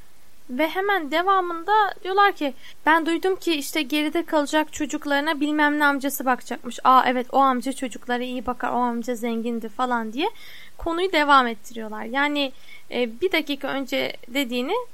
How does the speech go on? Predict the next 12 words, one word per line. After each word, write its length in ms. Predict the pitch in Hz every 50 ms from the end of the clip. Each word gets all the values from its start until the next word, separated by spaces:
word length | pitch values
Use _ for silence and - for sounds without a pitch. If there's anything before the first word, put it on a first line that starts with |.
| - -
hemen 260 | 370 359 320 285 294
sonrasında 600 | 294 - 330 294 269 262 - - - 330 339 440 427 403 -
yalanlıyor 720 | - 285 285 285 277 294 294 285 285 277 269 254 277 330 339
ve 140 | 359 330 -
iki 240 | - 311 302 359
tarafın 500 | 339 - 330 311 311 294 302 - 320 294
da 180 | 311 320 320 269
bununla 280 | 277 294 302 294 269 269
ilgili 320 | 269 262 247 269 269 311
hiçbir 280 | 302 - - - - 330
sorunu 400 | - - 294 277 262 277 285 262
yok. 200 | 240 254 339